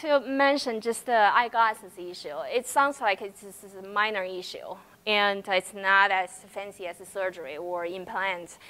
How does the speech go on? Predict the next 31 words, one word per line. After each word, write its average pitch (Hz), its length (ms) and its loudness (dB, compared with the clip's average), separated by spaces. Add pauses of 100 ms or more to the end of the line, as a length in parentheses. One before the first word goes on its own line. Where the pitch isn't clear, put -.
(280)
but, 220 340 8
uh, 190 300 8
it's 233 240 0
very 240 400 4
annoying 214 580 -4
if 180 220 -4 (120)
this 208 200 -6
is - 180 -14
not 185 420 0 (1600)
the 202 140 2
right, 190 500 6
uh, 208 200 0
you're 208 220 2
not 202 260 6
doing 196 280 -8
it 175 160 -12
right. 175 320 0 (460)
So 240 440 6 (140)
the, 226 340 6
now, 247 220 2 (100)
long 302 300 6
story 277 400 4
short, 190 460 -4 (180)
Parkinson's 302 560 2
patients 185 480 -6 (100)
should 208 220 -4
avoid 220 460 4
bifocals 196 640 0
and 180 180 -10
progressive 202 720 -4
glasses - 640 -10